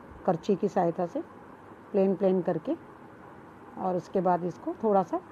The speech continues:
आसपास हम इसका ऑयल डाल देंगे ताकि ये अच्छे से सिक जाए, नीचे से चिपके ना ज़्यादा देर, और क्रिस्पी सा ये बन जाए।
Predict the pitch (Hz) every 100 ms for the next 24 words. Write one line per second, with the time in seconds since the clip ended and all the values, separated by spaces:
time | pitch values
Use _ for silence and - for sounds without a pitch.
0 | - - - 196 185 - 202 196 180 170
1 | - - - 175 - 180 170 170 - 185
2 | 220 214 220 220 226 302 - - - -
3 | - - - - 175 202 196 214 - 185
4 | 285 - 196 - 175 185 165 175 247 262
5 | - 165 - 180 180 170 160 160 160 165
6 | - - - - - - - 175 160 151
7 | - 202 - 226 214 202 190 170 151 147
8 | 160